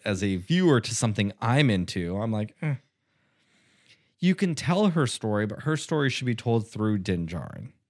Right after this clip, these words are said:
You can, this is where I'm missing George Lucas. George Lucas was a master at world building. He was a master at telling these complicated stories and letting the things in the background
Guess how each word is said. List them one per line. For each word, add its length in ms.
You 160
can, 320
this 260
is 140
where 180
I'm 140
missing 400
George 360
Lucas. 340
George 380
Lucas 400
was 200
a 140
master 960
at 160
world 320
building. 320
He 120
was 140
a 60
master 840
at 120
telling 340
these 160
complicated 640
stories 380
and 120
letting 340
the 120
things 380
in 80
the 60
background 720